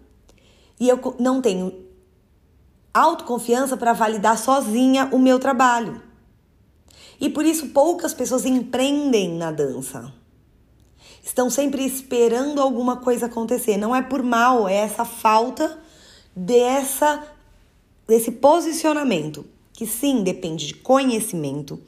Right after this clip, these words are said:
depende de mudar algumas chavinhas. Então eu tô falando isso pra dizer que você que tá me ouvindo, esteja você em início de carreira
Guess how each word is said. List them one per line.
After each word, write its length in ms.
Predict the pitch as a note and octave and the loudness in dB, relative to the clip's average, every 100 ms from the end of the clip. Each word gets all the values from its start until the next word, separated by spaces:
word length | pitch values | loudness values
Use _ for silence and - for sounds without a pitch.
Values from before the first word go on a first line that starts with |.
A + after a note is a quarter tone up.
| _ - - - | _ -20 -10 -4
depende 420 | A3+ A3 A3 A3+ | -2 -2 -2 -2
de 80 | A3+ | -2
mudar 360 | A3+ G3 A3 | 0 2 4
algumas 340 | B3+ A3+ B3 B3 | 2 -2 -2 -2
chavinhas. 840 | - B3 G3 A#3 G#3+ B2 - - _ _ _ _ _ _ _ _ _ _ _ _ _ _ _ _ _ _ _ _ _ _ _ _ _ _ _ | -2 -2 -2 -4 -4 -6 -10 -12 _ _ _ _ _ _ _ _ _ _ _ _ _ _ _ _ _ _ _ _ _ _ _ _ _ _ _
Então 140 | - - | -4 0
eu 80 | |
tô 100 | E4+ | 0
falando 300 | C#4+ C#4 A#3+ | 2 2 0
isso 160 | B3+ B3+ | -2 -4
pra 120 | B3 | -4
dizer 260 | A3 A3 A#3 | -2 -2 -2
que 120 | A3+ | -4
você 420 | G3 A#3+ A#3 D4 | -2 -2 -2 -4
que 80 | D4 | -2
tá 120 | A#3 | 0
me 100 | G#3+ | 0
ouvindo, 640 | F3+ D#3 A#3 G#3 D3 - - _ _ _ _ _ _ | -2 -2 -2 -2 -4 -10 -20 _ _ _ _ _ _
esteja 440 | - - D#4+ E4 C#4+ | -12 -4 0 0 0
você 240 | C4 B3+ | -2 -2
em 80 | A#3 | 0
início 260 | A3 A3 | 0 -2
de 80 | - | -4
carreira 680 | - E3+ F3 G#3 F3+ D#3 | -6 -4 0 0 0 -6